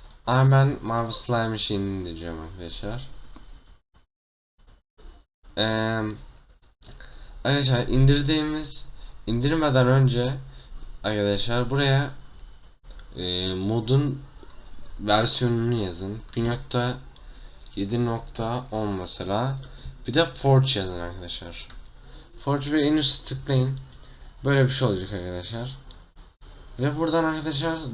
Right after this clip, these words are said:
Download Latest'e tıklıyorsunuz. Ta-, tıklamıyorsunuz. Download Latest olan bölümden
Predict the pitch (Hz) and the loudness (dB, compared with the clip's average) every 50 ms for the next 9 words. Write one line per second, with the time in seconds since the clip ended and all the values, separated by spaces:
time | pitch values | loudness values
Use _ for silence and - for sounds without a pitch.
0 | 107 117 131 135 139 143 139 143 139 131 120 117 117 120 - - 135 127 135 - | 4 6 6 6 6 6 4 4 2 2 2 4 4 4 4 4 4 4 4 2
1 | - - 113 110 98 - - - - - - - 92 90 87 - - 95 98 110 | -2 -2 -2 -2 -4 -6 -8 -12 -12 -12 -10 -10 -8 -6 -4 -4 -4 -4 -4 -4
2 | 120 123 - - - - - - 78 98 101 - - - - - 117 117 117 117 | -4 -6 -6 -8 -10 -10 -8 -4 -4 -4 -4 -4 -8 -6 -2 0 0 2 2 2
3 | - 143 143 127 104 110 113 123 123 123 123 123 - 104 104 117 127 - 139 127 | 0 0 0 2 2 2 2 4 4 2 2 0 -2 0 0 0 2 2 2 2
4 | 127 - - - 107 110 107 104 101 104 104 107 107 110 120 127 | 2 0 -2 -2 0 2 2 2 2 2 0 0 0 0 0 -2